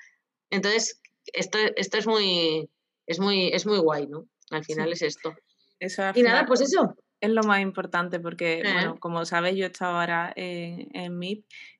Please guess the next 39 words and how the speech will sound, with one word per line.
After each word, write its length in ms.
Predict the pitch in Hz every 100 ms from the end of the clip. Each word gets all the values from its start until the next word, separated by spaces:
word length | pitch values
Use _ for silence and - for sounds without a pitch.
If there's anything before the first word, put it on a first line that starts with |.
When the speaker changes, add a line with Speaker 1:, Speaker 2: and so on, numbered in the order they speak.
| -
Speaker 2:
y, 840 | 196 196 190 180 175 170 165 - _ _ _ _ _ -
y 60 |
al 100 | 196
final 360 | 190 190 185 196
todos 600 | 220 214 214 214 - -
me 140 | 202 190
decían 340 | 185 185 190
lo 80 | 185
mismo, 420 | 180 180 175 175 - _ _
que, 520 | - 180 170 170 - _ -
que 160 | 190
lo 120 | 185 175
bonito 360 | 175 175 180
es 100 | 190
eso, 260 | 196 - 214
compartir, 680 | 185 175 175 175 214 254 - - - - _
que, 720 | 196 180 180 175 175 175 - - - _ _
que, 140 | -
bueno, 280 | 190 190 196
que 80 | 196
hacía 280 | 180 202 196
un 120 | 202
tiempo 360 | 214 226 226 202
que 80 |
a 20 | 196
lo 80 |
mejor 280 | 190 180 196
no 160 | 196 190
se 340 | - 185 185
compartía 460 | 180 190 180 175 175
tanto, 360 | 226 269 247 208
que 60 |
había 160 | 185 180
un 60 | 185
poquito 320 | 185 180 180
más 200 | 180 175
así 240 | 175 -
como 300 | 175 175 175
de, 280 | 175 170 165